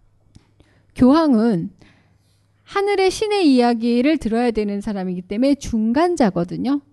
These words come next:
그러니까 목표가 있는데 그 앞을 보고 가는 사람이에요. 뒤에 있는 사람들이 신도들이겠죠.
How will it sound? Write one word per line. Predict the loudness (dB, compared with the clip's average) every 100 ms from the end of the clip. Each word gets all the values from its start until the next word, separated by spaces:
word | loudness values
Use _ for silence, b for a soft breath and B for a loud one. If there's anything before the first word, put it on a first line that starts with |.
| b b b
그러니까 | -2 2 0 -2 _ _ -2
목표가 | -2 2 2 4 2
있는데 | 2 0 -2 -4
그 | -4 -4
앞을 | -4 0 2
보고 | 2 0
가는 | -4 0 4 4
사람이에요. | 4 4 2 0 0 -2 B B
뒤에 | 2 4 4
있는 | 2 -2
사람들이 | 0 0 0 -2 -2
신도들이겠죠. | -4 -4 -2 -2 -2 -4 -10 -10 -10 -10